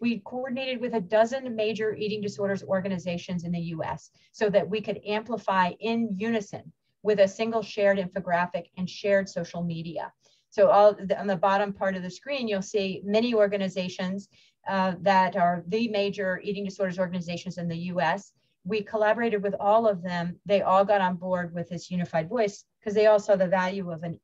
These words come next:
the most comprehensive economic study, uh, for the U S.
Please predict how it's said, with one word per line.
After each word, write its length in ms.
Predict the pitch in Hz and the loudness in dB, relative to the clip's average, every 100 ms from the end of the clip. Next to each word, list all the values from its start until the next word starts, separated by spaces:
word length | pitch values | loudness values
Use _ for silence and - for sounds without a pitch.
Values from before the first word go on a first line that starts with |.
| - | -6
the 160 | 180 | -4
most 240 | 175 170 - | -2 -2 -4
comprehensive 640 | - 180 180 180 170 170 | -4 -4 -2 -4 -4 -6
economic 420 | 175 175 165 151 - | -8 -4 -4 -6 -8
study, 440 | - 165 151 147 _ _ _ _ _ - 175 | -2 0 0 -6 _ _ _ _ _ -10 -4
uh, 240 | 175 165 | -2 -2
for 160 | - 190 | -2 -2
the 120 | 165 | -2
U 240 | 160 165 | -4 -2
S. 360 | 160 143 - | -2 -4 -10